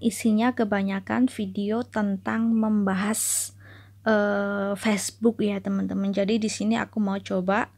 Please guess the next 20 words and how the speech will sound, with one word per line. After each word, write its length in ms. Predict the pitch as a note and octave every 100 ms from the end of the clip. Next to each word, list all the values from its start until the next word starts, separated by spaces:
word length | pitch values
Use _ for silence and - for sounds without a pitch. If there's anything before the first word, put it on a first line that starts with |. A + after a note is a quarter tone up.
| - - -
cari 880 | - G#3 G3+ G#3 G#3 G#3 G3+ G#3 - - - _ _ _
pencarian 560 | A#3 G#3+ A3 G#3 A3
video 480 | G#3+ G#3+ F#3+ G#3 A#3+
yang 160 | G#3+ G3+
membahas 400 | G3 F#3+ G#3 G#3+
tentang 240 | G3 G3
Facebook. 560 | F#3+ F3+ - - F#3+ - _ _ _ - - - -
Karena 160 | A3+ A#3+
memang 240 | C4+ B3 B3+
kan 160 | D4
kita 320 | D4 B3 C4+ A#3
di 80 |
sini 320 | G#3+ A3+ A#3 C4
banyak 320 | A3 G3+ G3+
juga 240 | G3 G3
teman-teman 480 | A#3+ A3 G#3 G#3+ A#3
yang, 400 | A#3 A3 G#3+ - -
eh, 160 | G#3
mencari 720 | G3 G3+ - G3+ G3+ G#3+ A#3+ -
atau 480 | F#3+ - G#3+ A#3